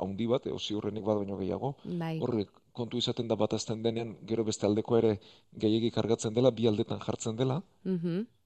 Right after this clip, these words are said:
Speaker 1: eta hortik etortzen den mina izaten da, baina oso, oso ohikoa den mina da, eh, bai.
Speaker 2: Beraz, eh, agian fisioterapeutaren gana edo bisita egin behar?
Speaker 1: Bai, hori da, eta,
Speaker 2: Hmm.
Speaker 1: eh, kasu hauetan bai fisioterapeutak lagundu dezakela asko muskulu horiek arintzen.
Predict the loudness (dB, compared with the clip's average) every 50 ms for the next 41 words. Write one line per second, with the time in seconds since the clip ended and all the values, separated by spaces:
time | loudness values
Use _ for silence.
0 | _ _ _ _ _ _ _ _ -8 -6 -4 -4 -6 -4 -4 -4 -4 -4 -4 -4
1 | -4 -4 -2 -2 -2 -2 -2 -2 -2 -4 -2 -4 -4 -4 -4 -2 -2 -2 0 -2
2 | -4 -2 -2 -2 -2 -2 -2 -4 -4 -4 -4 -4 -4 -4 -4 -6 -6 -8 -8 -8
3 | -8 -8 -8 -10 -10 -10 -10 -12 -14 -16 _ _ _ _ -20 -20 -20 _ _ _
4 | _ -14 _ -6 -4 -4 -2 -2 -4 -4 -6 -6 -6 -4 -4 -4 -4 -4 -4 -4
5 | -4 -4 -4 -4 -6 -4 -4 -2 -2 0 0 0 2 2 2 2 4 2 2 4
6 | 4 4 2 2 2 2 2 2 2 2 2 2 2 2 2 2 2 2 0 0
7 | 0 0 2 4 4 4 4 6 8 8 8 8 6 0 _ _ _ _ _ _
8 | _ _ 0 2 2 4 4 4 4 6 6 6 6 6 2 2 2 4 4 2
9 | 0 -2 -8 -6 -4 -4 0 0 2 2 2 0 -2 -4 -8 0 2 2 4 4
10 | 4 4 4 4 4 2 2 2 0 0 -2 -6 -6 -4 -2 -2 0 0 0 0
11 | 2 4 2 2 2 -2 -12 -20 -20 -20 -20 -20 -20 _ _ 2 2 2 2 0
12 | -2 0 0 0 0 0 0 0 2 2 2 0 -2 -4 -6 -6 -6 -8 -6 -6
13 | -4 -2 -2 -2 -2 -4 -6 -6 -10 -12 -16